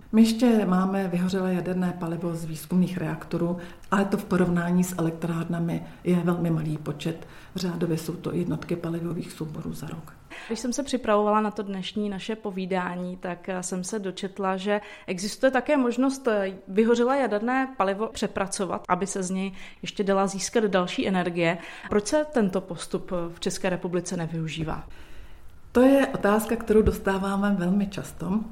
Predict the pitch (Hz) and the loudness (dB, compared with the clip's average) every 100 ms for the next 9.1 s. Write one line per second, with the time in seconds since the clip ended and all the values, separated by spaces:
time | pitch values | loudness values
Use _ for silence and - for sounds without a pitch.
0 | - - - - - - - 202 233 226 | -12 -16 -18 -18 -18 -10 2 4 4 4
1 | 233 214 214 214 220 208 180 190 214 208 | 4 6 6 8 8 6 4 4 2 2
2 | - - - 185 190 185 185 - 180 170 | -4 -8 -4 0 4 4 4 0 0 0
3 | 156 156 - 160 151 - - 160 - 160 | 0 -2 -2 0 0 -4 -4 -4 -2 -4
4 | 160 170 156 156 - 143 143 143 - 143 | -2 0 0 0 -2 -6 -6 -10 -4 -2
5 | 147 147 - - - - - - - - | -4 -8 -16 -16 -16 -16 -16 -16 -16 -8
6 | - 190 220 226 220 185 202 208 190 180 | 2 4 8 8 10 10 8 6 4 4
7 | 180 180 - 180 165 - 180 - 190 - | 4 2 2 0 0 -2 -4 -2 -4 -2
8 | 165 - 170 165 180 - 165 156 147 143 | -2 0 2 2 2 -2 -4 -4 -4 -6